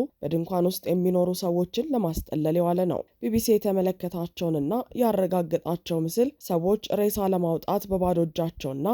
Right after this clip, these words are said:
በአካፋ አሸዋ ሲቆፍሩ ያሳያል። በመጋቢት ወር እስራኤል በጋዛ ላይ አዲስ ጥቃት ስትሰነዝር ለሁለት ወራት የቆየው የተኩስ አቁም ፈርሷል። ከዚያ የተኩስ አቁም ስምምነት ውስጥ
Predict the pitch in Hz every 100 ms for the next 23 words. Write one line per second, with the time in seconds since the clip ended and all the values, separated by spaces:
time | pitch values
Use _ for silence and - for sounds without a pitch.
0 | - 208 202 185 165 - 170 - 180 160
1 | 151 - - 151 - 165 165 - 180 160
2 | - - - _ 247 240 220 214 208 196
3 | - 190 190 - 190 196 185 294 277 226
4 | 202 185 180 160 160 - 165 165 165 -
5 | - 156 - 170 - 151 156 165 247 -
6 | - 147 175 180 185 190 277 254 226 -
7 | 180 180 180 180 185 - 180 156 180 196
8 | - 214 214 - 170 - - _ 262 220
9 | 202 214 208 - 202 196 196 185 202 170
10 | - 175 170 170 170 165 170 175 202 220